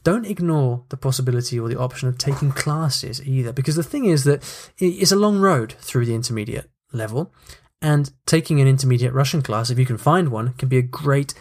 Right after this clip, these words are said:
systematic way to improve. Um, the next thing is, you mentioned looking for prepared lists on Memrise or, or flashcard decks or something like, you know, decks of vocabulary that other people have, have prepared. I would avoid that stuff like the plague.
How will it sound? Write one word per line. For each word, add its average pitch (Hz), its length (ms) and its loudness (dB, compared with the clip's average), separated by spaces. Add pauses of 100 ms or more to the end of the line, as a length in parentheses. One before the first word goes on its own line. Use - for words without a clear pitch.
systematic 131 640 0
way 120 180 -2
to 113 140 -4
improve. 107 480 -10 (1400)
Um, 151 260 0 (1080)
the 151 80 0
next 220 240 0
thing 165 160 2
is, 135 260 2
you 151 180 2
mentioned 170 560 0
looking 139 280 0
for 131 100 -8
prepared 131 680 0
lists - 560 0 (100)
on 117 160 -4
Memrise 110 500 -2
or, 104 180 -12
or 120 140 -10
flashcard 110 560 0
decks - 300 -8
or - 20 -2
something 123 280 -4
like, 110 180 -4
you 135 80 0
know, 120 100 0 (100)
decks 156 320 2
of 127 160 -2 (200)
vocabulary 127 500 0
that 117 140 -6
other 127 120 2
people 120 360 -4
have, 110 320 -8 (640)
have 131 180 -2
prepared. 113 380 -2
I 151 180 4
would 190 160 4
avoid 135 520 4
that 131 180 0
stuff 123 280 2
like 113 200 -2
the - 60 -12
plague. 117 360 -2